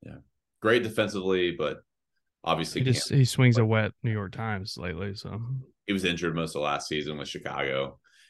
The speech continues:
Speaker 1: And
Speaker 2: Yeah.
Speaker 1: Didi Gregorius, another guy on the list.
Speaker 2: Yeah.
Speaker 1: Really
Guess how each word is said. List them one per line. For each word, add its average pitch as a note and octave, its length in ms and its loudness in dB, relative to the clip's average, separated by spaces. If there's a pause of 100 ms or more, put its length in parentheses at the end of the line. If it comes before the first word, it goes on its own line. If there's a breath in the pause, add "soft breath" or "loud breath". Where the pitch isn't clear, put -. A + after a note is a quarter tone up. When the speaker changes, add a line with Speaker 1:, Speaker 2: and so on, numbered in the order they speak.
(120 soft breath)
Speaker 1:
And F#2 220 0
Speaker 2:
Yeah. E2+ 80 -6
Speaker 1:
Didi G#2+ 220 -2
Gregorius, E2+ 880 0 (520)
another C#2 180 -8
guy - 120 -6
on - 120 -14
the - 160 -14
list. - 260 -20 (1300)
Speaker 2:
Yeah. C3 420 6 (320)
Speaker 1:
Really G2+ 280 8